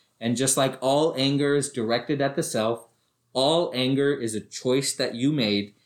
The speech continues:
And, uh, the practical applications of anger management is just giving ourselves enough time to make the choice.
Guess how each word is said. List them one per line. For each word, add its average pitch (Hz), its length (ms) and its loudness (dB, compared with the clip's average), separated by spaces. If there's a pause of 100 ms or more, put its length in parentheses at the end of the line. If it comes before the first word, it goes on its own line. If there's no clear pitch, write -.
(200)
And, 120 400 0
uh, 110 240 2 (400)
the 113 220 -4 (260)
practical 165 480 0
applications 143 720 0
of 135 160 -2
anger 139 380 0
management 117 580 -2
is 107 140 -6
just - 340 -2
giving 196 320 2
ourselves 170 500 2
enough 143 460 0
time 127 320 -2
to 113 120 -8
make 120 260 -2
the 107 60 -12
choice. - 380 -16